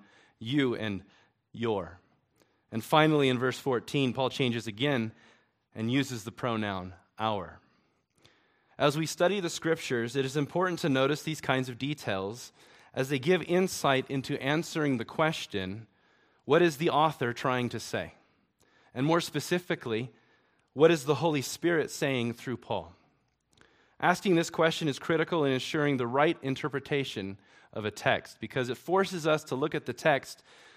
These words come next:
for the answers to the questions about the text, rather than to interject our own thoughts, feelings, and inclinations on the text. And so these pronouns are one key that helps us unlock a part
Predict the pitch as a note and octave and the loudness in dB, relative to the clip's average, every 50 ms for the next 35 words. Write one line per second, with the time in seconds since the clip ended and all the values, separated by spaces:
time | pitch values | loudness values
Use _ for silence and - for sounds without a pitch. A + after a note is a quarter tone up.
0 | - - - _ _ _ _ _ _ _ - D#3 D3+ D3+ E3+ D3+ D3 D#3+ E3+ F3 | -20 -20 -20 _ _ _ _ _ _ _ 0 0 2 2 2 2 4 4 4 2
1 | F3 - - F#3 F3 E3 D3+ C#3 - - - - - E3 C3+ - - - E3 D3+ | 0 0 0 0 2 2 2 -2 -4 -10 -12 -6 -4 -4 -4 -2 2 2 2 2
2 | - - - - D#3 C#3+ B2+ A2 - - A#2+ G#2+ C#3 C#3 C3+ - - A#2 A2+ - | 2 -4 -4 -2 0 0 0 -2 -6 -10 0 4 4 4 4 2 -2 -10 -10 -10
3 | - - - D3 A2 - - - - - - C3+ C3+ C3+ C3 C3 C3 C3 C3 B2 | -4 2 4 4 4 2 -2 -10 -16 -8 -2 2 2 2 2 0 0 0 0 -2
4 | A#2 C#3+ B2 C3+ C#3 C#3+ D3 B2+ A2+ - D3 D3 D3 - D#3 A#2+ A2+ C3 B2+ A#2+ | -2 -4 -4 -4 -4 -4 -6 -6 -2 0 0 0 2 2 0 0 2 2 0 -2
5 | A2 - - E3 D#3 C3+ B2+ - - - - - - - - _ _ _ _ _ | -4 0 2 4 4 4 4 0 -2 -12 -16 -14 -14 -16 -18 _ _ _ _ _
6 | - - D#3 D3+ D3+ C#3 C3+ C3 B2 A#2+ A2+ A2+ A#2+ C3+ C3 B2+ B2 C3+ A#2+ A#2 | -8 -4 0 0 0 2 2 0 0 -2 -2 -2 -2 -2 -2 -2 -2 -2 -2 0
7 | B2+ C3 C3 - - A#2+ G#2+ G#2 - - A#2 A#2 A2 G2 F2+ - - E2+ - - | 0 0 0 -2 -4 -4 -6 -6 -4 -4 -2 -2 -2 -2 -4 -6 -6 -8 -8 -10
8 | - - - - - - _ _ _ _ _ _ _ _ _ _ _ _ _ _ | -18 -20 -20 -20 -20 -20 _ _ _ _ _ _ _ _ _ _ _ _ _ _
9 | _ _ _ _ _ _ _ _ _ _ _ _ - G#2 - D#3 D3+ C#3+ E3 E3+ | _ _ _ _ _ _ _ _ _ _ _ _ -16 0 4 4 6 6 4 0
10 | - - - G#3 G#3+ F3+ D3+ C#3+ C#3+ D3+ C#3 - - C#3 C3+ C3+ - - - - | -2 2 4 4 4 4 4 2 0 0 -2 -2 0 2 2 2 2 -2 -8 -8
11 | B2+ C3+ D3+ D#3+ F3+ F3+ F3 - C#3 A#2+ A2+ A#2 C3+ C#3 B2 B2+ B2 A#2 D3 C#3 | -2 -2 0 0 0 -2 -4 -4 -4 -4 -4 -4 -6 -6 -6 -6 -4 -2 -4 -4
12 | C#3+ - D3 C3 - - C3 B2 B2 B2 A#2+ - A#2+ - - - D3 B2+ G2+ - | -4 -4 -4 -4 -2 -2 -2 0 -2 -2 -2 -4 -10 -10 -2 -2 0 0 0 -4
13 | - | -8